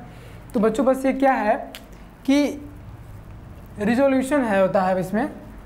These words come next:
इसको समझो ज़रा। जैसे मान लो बच्चों तुमको लिखना है, ठीक, vector B, इधर मान लो vector बी है बच्चों, इधर मान लीजिए vector A है ना,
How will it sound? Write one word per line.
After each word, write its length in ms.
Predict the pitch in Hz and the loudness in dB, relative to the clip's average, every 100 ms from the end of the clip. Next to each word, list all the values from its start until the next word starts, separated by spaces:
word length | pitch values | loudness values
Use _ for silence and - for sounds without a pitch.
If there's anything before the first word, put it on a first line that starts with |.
| - | -4
इसको 160 | 220 | -2
समझो 300 | 240 247 226 | 0 2 2
ज़रा। 260 | 220 202 208 - - - - - - - - - - - - - - - - - - - - - - - - - - - - - - - - | 2 2 0 -4 -14 -20 -20 -20 -20 -20 -20 -18 -18 -20 -20 -20 -20 -20 -20 -18 -18 -20 -20 -20 -20 -20 -20 -20 -20 -20 -20 -20 -20 -10 -2
जैसे 260 | 208 214 277 | 0 2 2
मान 180 | 262 | 4
लो 60 | 269 | 4
बच्चों 240 | 254 247 | 4 2
तुमको 240 | 240 254 262 | -2 0 2
लिखना 360 | 247 240 240 | 0 0 0
है, 220 | 208 175 196 - - - - - - - - | 2 0 -2 -6 -16 -20 -20 -20 -20 -20 -18
ठीक, 240 | - 262 - - - - - - - - - - - | -4 -4 -4 -16 -20 -20 -20 -16 -16 -14 -16 -14 -4
vector 420 | 185 226 202 277 | 2 2 2 0
B, 240 | 214 262 269 | 2 4 4
इधर 180 | 233 240 | 4 2
मान 160 | 240 | 2
लो 60 | 240 | 2
vector 280 | 214 220 208 | 0 0 0
बी 160 | 170 | 2
है 80 | 165 | 0
बच्चों, 280 | 156 - 160 - - - 226 | 0 -4 -8 -8 -18 -12 -2
इधर 180 | 196 254 | 2 4
मान 180 | 254 | 4
लीजिए 180 | 262 262 | 4 2
vector 320 | 214 233 240 285 | 2 0 0 -2
A 220 | 269 202 | 2 2
है 280 | 160 156 - - - - 202 | 2 -2 -8 -14 -16 -10 0
ना, 260 | 240 277 | 0 0